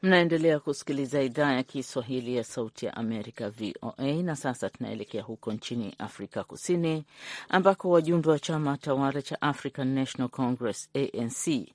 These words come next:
wamemchagua kwa mara nyingine tena Rais Cyril Ramaphosa kukiongoza chama hicho kwa miaka mitano ijayo.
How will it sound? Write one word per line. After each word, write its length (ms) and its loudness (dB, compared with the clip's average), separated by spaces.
wamemchagua 640 6
kwa 120 0
mara 440 4
nyingine 400 2
tena 320 0
Rais 280 0
Cyril 380 2
Ramaphosa 840 0
kukiongoza 760 4
chama 240 0
hicho 360 -2
kwa 140 0
miaka 320 0
mitano 460 0
ijayo. 500 -2